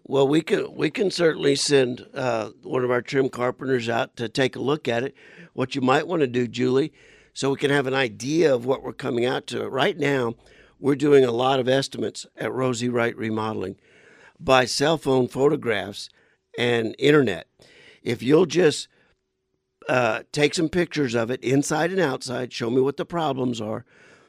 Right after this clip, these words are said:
email it to info at rosieonthehouse dot com, put today's date in it, and put Julie's doors. Then I'll get in Monday. I'll scroll through the hundreds of emails that we get over the weekend.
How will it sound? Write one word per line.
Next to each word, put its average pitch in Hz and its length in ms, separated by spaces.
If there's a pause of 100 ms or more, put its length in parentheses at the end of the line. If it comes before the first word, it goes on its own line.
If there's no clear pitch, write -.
(240)
email 139 460
it 143 120
to 110 120
info 139 580
at 131 80
rosieonthehouse 123 840
dot 127 300
com, 113 340 (580)
put 151 200
today's 139 500
date 156 400
in 120 160
it, 117 180 (460)
and 120 220
put 135 280
Julie's 151 540
doors. 107 680 (540)
Then 120 300 (100)
I'll 127 160
get 139 220
in 135 160
Monday. 131 460 (260)
I'll 113 180
scroll 143 440
through 127 180
the 123 140
hundreds 135 480
of 117 100
emails 120 480
that 123 120
we 123 80
get 120 200
over 113 180
the 110 80
weekend. 123 460